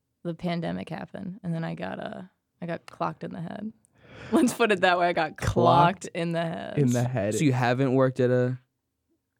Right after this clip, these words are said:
Speaker 1: Huh?
Speaker 3: you, so you haven't worked at a, a little blue collar, not blue collar, probably, what would be the word for
Speaker 1: A,
Speaker 3: McDonald's, Starbucks,
Speaker 1: a
Speaker 3: Carl's
Speaker 1: regular
Speaker 3: Junior?
Speaker 1: ass job.
Speaker 2: Just a reg-,
Speaker 1: Well,
Speaker 2: like, just
Speaker 1: actually,
Speaker 2: minimum
Speaker 1: before
Speaker 2: wage?
Speaker 1: I took this job, I was applying to Starbucks.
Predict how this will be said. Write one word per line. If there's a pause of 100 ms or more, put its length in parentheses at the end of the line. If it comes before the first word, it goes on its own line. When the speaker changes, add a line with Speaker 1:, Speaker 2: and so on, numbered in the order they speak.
(140)
Speaker 1:
Huh? (180)
Speaker 3:
you,
so
you
haven't
worked
at
a, (460)
a
little
blue
collar, (180)
not
blue
collar,
probably, (800)
what
would
be
the
word
for
Speaker 1:
A,
Speaker 3:
McDonald's,
Starbucks,
Speaker 1:
a
Speaker 3:
Carl's
Speaker 1:
regular
Speaker 3:
Junior?
Speaker 1:
ass
job.
Speaker 2:
Just
a
reg-,
Speaker 1:
Well,
Speaker 2:
like,
just
Speaker 1:
actually,
Speaker 2:
minimum
Speaker 1:
before
Speaker 2:
wage?
Speaker 1:
I
took (360)
this
job, (100)
I
was
applying
to
Starbucks.